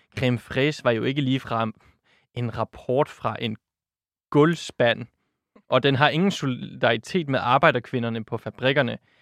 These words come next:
Ikke fordi der ikke, der er nogen ikke-solidaritet med arbejderkvinderne, det er bare ikke mit ærinde i den bog. På det tidspunkt havde mange af borgerskabets døtre besluttet sig for at lave deres eget sprog om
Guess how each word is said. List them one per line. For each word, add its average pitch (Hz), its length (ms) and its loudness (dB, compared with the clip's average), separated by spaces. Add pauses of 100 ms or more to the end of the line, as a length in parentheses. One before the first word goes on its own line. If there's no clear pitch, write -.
(180)
Ikke 175 180 4
fordi 139 300 0
der 117 140 2
ikke, 127 280 -4 (120)
der 139 80 4
er 123 180 4
nogen 120 420 -2
ikke-solidaritet 147 840 -2
med 135 100 -4
arbejderkvinderne, 147 680 -2 (300)
det 180 80 2
er 170 60 2
bare 120 240 4
ikke 139 120 0
mit 131 240 0 (200)
ærinde 156 680 2
i 127 40 -8
den 123 260 -2
bog. 147 340 4 (540)
På 147 80 -2
det 202 160 0
tidspunkt 135 460 -2
havde 113 160 0
mange 120 280 0
af 151 80 0
borgerskabets 120 680 -2
døtre 147 300 -2
besluttet 135 440 -4
sig - 120 -8
for 117 120 -6
at 113 60 -4
lave 107 140 -2
deres 117 180 -10
eget 147 300 0
sprog - 380 0
om 151 280 0